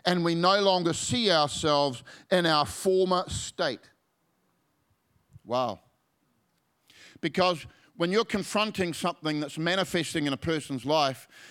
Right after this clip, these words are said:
and thoughts are coming against your mind, it wants to try and get you into believing that you're, that you're just that old creature.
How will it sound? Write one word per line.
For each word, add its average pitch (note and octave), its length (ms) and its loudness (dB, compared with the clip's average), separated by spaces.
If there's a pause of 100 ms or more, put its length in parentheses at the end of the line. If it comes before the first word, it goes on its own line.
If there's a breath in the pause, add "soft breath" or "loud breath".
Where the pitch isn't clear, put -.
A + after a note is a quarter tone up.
(140)
and D#3 180 2
thoughts - 460 2
are F#3 60 2
coming F3 360 4
against D#3 460 2
your D3 120 2
mind, C#3+ 500 0 (240 loud breath)
it E3 100 0
wants D#3+ 360 0
to - 100 -6
try F3 320 4
and D#3+ 160 0
get E3+ 320 0
you D#3 200 4
into D#3+ 380 2
believing C#3+ 640 2
that C#3 160 0
you're, C#3+ 300 2
that C#3 160 2
you're C#3+ 180 2
just C#3+ 320 -2
that C3+ 160 2
old B2+ 200 2
creature. A#2+ 440 -2